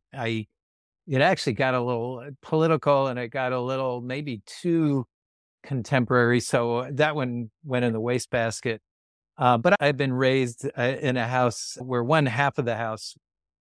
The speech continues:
firmly believed in ghosts and had their ghost experiences. And I started thinking, I, in my career at least, I spent a lot of time, in the book, we call it, uh, the bridge between life and death.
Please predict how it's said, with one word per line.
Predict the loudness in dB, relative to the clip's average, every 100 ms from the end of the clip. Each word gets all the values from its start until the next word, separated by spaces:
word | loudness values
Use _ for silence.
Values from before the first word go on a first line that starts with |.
| _ _ 2
firmly | 6 6 6 2 2
believed | 2 0 -2 -4
in | -6
ghosts | -6 -6 -10 -14
and | -12 -10 -10
had | 2 4 4
their | 2 2
ghost | 0 0 -4 -12
experiences. | -18 -10 -8 -6 -8 -8 -10 -10 -14 _ _ _ -6
And | -4
I | -2
started | -4 -6 -4 -2 -2
thinking, | -6 -8 -6 -8 -8
I, | -12 -16 _ -20 -20 -8
in | -4 -2
my | 2 0
career | 0 -6 -4 -6 -6
at | -8
least, | -6 -6 -8 -14 _ _ _ -6
I | -4
spent | -4 -4 0
a | 0
lot | 0 0 4 6 6
of | 4 -4
time, | -10 -8 -4 -4 -4 -6 -10 _ _ _
in | -4 0 0
the |
book, | 4 4 4
we | 0
call | -2 -2 0
it, | -2 -6
uh, | -12
the | -12 -12 -12 -12 _ -20 -6
bridge | 2 4 4 0 -12
between | -12 -8 -6 -4
life | -4 -4
and | -6
death. | -4 -4